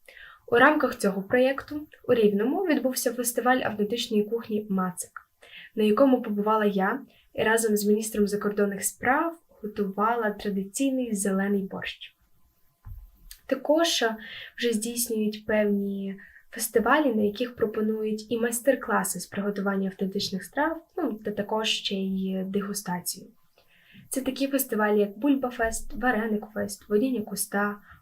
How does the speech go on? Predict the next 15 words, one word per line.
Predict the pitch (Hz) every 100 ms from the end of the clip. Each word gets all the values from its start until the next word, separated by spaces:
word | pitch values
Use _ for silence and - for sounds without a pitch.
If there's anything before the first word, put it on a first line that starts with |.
| _
Горлиця, | 202 226 220 202 202 190
Мандруй | 190 202 262 254
Рівненщиною. | 202 175 175 - 196 190 196 - _ _ _ - - _ _ - - - - _ - - - - _ -
Останнім | 220 302 277 220
часом | 220 285 339 330 220
туристичні | 214 214 208 262 254 240 240
агенції | 196 240 294 277 214
вже | 202 208
пропонують | - 208 220 214 208 208
тури, | 277 330 330 302
на | 240
яких | 233 240 226
також | 214 208 208 208
почали | - 202 208 202
з'являтися | 196 196 202 202 202 208 196